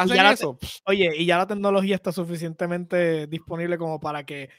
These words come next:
Speaker 2: un handheld de ellos pueda dar la, la,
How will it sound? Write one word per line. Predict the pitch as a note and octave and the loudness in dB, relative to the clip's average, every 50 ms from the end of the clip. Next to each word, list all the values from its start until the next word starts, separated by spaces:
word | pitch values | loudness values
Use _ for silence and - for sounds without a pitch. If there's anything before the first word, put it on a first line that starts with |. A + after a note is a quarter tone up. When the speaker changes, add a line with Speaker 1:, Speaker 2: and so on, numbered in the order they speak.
| _ _ _ _ _ _ _ _ _ _ | _ _ _ _ _ _ _ _ _ _
Speaker 2:
un | - F#3 F3 F3+ F3 | -2 -2 0 0 0
handheld | D#3 F3 F3 F3 F3+ D#3+ F3 F3+ F3 E3+ D#3 C#3 | 0 0 0 0 0 0 2 2 2 0 -2 -4
de | D#3 D3+ D3 D3+ D#3+ E3 | -8 -6 -4 -2 -2 -2
ellos | D#3+ D#3 D#3 C#3+ - | 0 -2 -4 -6 -6
pueda | - C#3 C#3+ D3 D3 | -10 -8 -8 -8 -6
dar | D3 D3+ D3 D3 C3+ B2 _ _ _ | -6 -8 -8 -10 -12 -14 _ _ _
la, | - D3+ D3 C#3 C3 C3 B2+ A#2+ A#2+ B2+ | -16 -12 -10 -10 -10 -10 -12 -12 -14 -12
la, | C#3 C#3+ C#3 B2+ A#2+ A#2 - - - | -12 -10 -10 -10 -10 -12 -16 -18 -20